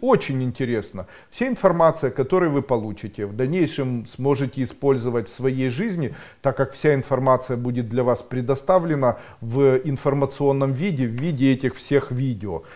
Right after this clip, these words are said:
Вы их сможете, эти видео, в дальнейшем использовать, создав для себя там транскрибацию,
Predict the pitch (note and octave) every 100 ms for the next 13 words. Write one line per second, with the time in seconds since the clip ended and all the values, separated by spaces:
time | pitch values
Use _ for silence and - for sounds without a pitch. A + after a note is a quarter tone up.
0 | - C3+ B3 G3 - F3 E3 D#3 - C3
1 | - C3 C#3+ B2 B2 A2+ C3+ C3 B2 -
2 | C3+ D#3 - A#3+ A3 E3+ D#3+ - C#3 A#2+
3 | C#3 A2+ A#2 B2 B2+ A#2+ G#2+ G#2 G#2 A#2+
4 | B2 - D3 E3+ G3 G3 C#3+